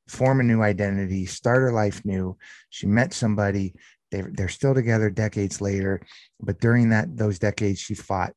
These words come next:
cancer all these times. And just, it's an amazing story of resiliency, amazing story of,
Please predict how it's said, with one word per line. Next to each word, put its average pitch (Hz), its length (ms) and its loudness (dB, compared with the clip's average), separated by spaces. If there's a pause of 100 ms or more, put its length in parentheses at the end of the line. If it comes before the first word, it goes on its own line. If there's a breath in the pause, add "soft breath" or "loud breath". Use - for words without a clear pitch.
(160)
cancer 101 520 -6 (500 soft breath)
all 107 200 2
these 101 200 -4
times. 87 280 -4 (400 soft breath)
And 104 160 -2
just, - 240 -4
it's 135 200 -6
an 123 60 2
amazing 131 840 4
story 113 380 0
of 101 80 -2
resiliency, 110 800 -2 (460 loud breath)
amazing 117 640 8
story 104 500 0
of, 90 200 -4